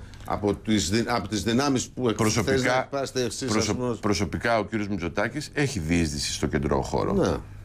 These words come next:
Speaker 2: Να μην το αρνούμαστε, αλλά η Νέα Δημοκρατία δεν έχει διείσδυση στο κεντρό χώρο.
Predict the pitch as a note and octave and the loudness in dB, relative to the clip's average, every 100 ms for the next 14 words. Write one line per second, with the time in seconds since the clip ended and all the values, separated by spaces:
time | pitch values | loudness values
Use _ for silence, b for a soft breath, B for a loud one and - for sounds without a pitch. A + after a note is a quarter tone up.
0 | - - G2+ A#2 A#2 G2+ F2+ F2+ D#2+ C#2 | -8 0 4 4 2 0 0 0 0 -2
1 | - B1+ - - F2 E2+ D#2+ - G2 F2 | -4 -8 -10 -4 0 2 2 2 -2 0
2 | A2+ A#2 G#2 E2+ D2+ C2 F#2 - G2 A2 | 0 0 -2 -2 -4 0 -2 -2 -2 0
3 | A#2+ G2 - C2+ D2+ D2+ C2 C2 - - | 2 0 -4 -2 0 0 -2 -6 -6 -6
4 | D#2 C2+ C2 C2 - A#1+ G#1+ | -4 -4 -2 -2 -2 -4 -4